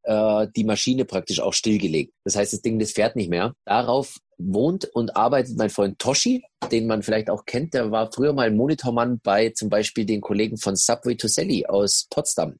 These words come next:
Äh, und mit Toshi habe ich mich zusammengetan und auf diesem alten Schiff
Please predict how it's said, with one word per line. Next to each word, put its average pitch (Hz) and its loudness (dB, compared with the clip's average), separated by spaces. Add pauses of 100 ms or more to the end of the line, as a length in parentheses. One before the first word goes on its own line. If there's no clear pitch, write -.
Äh, 104 2
und 113 0
mit 110 0
Toshi 135 0
habe 131 4
ich 123 0
mich 123 -2
zusammengetan 151 0 (100)
und 101 -2
auf 110 -2
diesem 131 2 (180)
alten 117 0 (100)
Schiff - -2